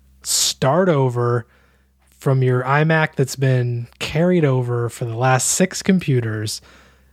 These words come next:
and just start over. Because when I did what he was attempting to do, did it work?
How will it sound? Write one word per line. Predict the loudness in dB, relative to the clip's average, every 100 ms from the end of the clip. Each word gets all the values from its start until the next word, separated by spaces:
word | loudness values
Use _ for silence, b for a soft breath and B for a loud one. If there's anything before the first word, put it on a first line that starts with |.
| b
and | 0
just | 0 0
start | 0 2
over. | 2 0 -4 -12 _
Because | -2 0 0
when | 0
I | 2 2 2
did | 2 0 0
what | -2
he | -2
was | -2
attempting | -4 -4 -6 -8
to | -10
do, | -10 -6 -4 -6 _ _ _ _ _ _ _
did | 4 4
it |
work? | 6 4 2 -6